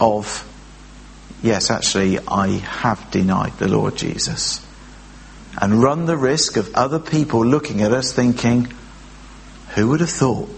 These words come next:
Dave Enright?" <laughs> He'd be the first there. <laughs> Or would we actually go to the other end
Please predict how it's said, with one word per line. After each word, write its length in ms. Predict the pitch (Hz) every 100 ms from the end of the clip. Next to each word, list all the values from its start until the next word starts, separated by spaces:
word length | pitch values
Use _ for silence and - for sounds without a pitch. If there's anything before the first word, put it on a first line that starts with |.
| - -
Dave 320 | - 107 143 127
Enright?" 480 | 285 175 87 82 -
<laughs> 40 | - 190 - - 220 190 190 175 180 175 175 - 202 196 196 202 185 165 156 156 143 - -
He'd 160 | 262
be 80 | 240
the 120 | 220
first 340 | 233 262 262 254
there. 1800 | 262 262 226 - 330 - 233 277 - 262 - - 202 190 180 185 170 -
<laughs> 40 | - - -
Or 200 | 180 190
would 260 | 214 285
we 180 | 240 220
actually 420 | 190 185 - 190
go 240 | 180 185 185
to 160 | 185
the 240 | 175 175 -
other 340 | 214 285 247
end 540 | 123 120 196 240 -